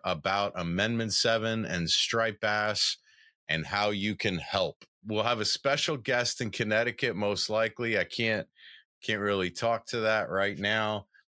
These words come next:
But again, tons of raffles. Um,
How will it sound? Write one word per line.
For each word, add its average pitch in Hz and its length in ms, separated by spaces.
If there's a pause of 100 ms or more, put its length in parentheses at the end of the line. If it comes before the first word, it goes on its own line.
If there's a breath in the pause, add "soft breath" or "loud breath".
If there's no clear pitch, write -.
(140)
But 104 100
again, 98 460
tons 123 340
of 120 100
raffles. 104 920 (520 loud breath)
Um, 85 640